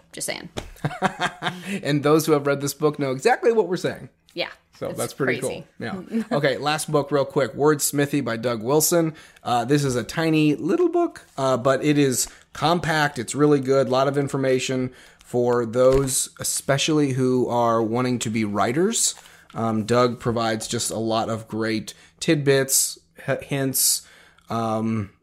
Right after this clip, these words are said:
Speaker 2: helpful information, how to write, how to read. So even if you don't wanna write, he talks really about what to read and how to read, how to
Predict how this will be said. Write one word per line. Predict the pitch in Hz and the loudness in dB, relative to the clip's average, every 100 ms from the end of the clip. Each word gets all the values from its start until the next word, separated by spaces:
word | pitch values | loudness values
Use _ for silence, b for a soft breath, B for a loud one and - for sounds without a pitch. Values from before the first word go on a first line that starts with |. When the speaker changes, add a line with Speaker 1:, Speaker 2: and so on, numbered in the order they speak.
| _ - | _ 0
Speaker 2:
helpful | 151 147 139 | 0 2 2
information, | 127 127 117 120 - 120 120 113 b b b | 2 0 0 -2 -2 -2 -4 -8 b b b
how | - 135 151 | -6 0 2
to | |
write, | 143 135 131 127 - - | 2 2 0 -2 -8 -2
how | 175 | -2
to | 143 | 0
read. | 110 117 135 190 202 208 | -2 -4 -2 -4 -4 -4
So | - 165 | -2 2
even | 202 208 | 4 4
if | |
you | 175 | 4
don't | 160 | 2
wanna | 131 | 2
write, | 110 131 160 147 | 2 2 2 -2
he | 147 | -2
talks | 151 147 113 | -2 -2 -2
really | 123 170 151 | 4 6 6
about | 120 120 - | 4 0 0
what | 107 131 - | -4 -6 -4
to | 160 | 0
read | 147 151 135 | 4 4 2
and | 107 | 0
how | 135 | 0
to | 139 | 2
read, | 127 131 131 123 B B B | 2 0 0 -4 B B B
how | 135 143 | -2 2
to | 135 117 101 | 4 2 -2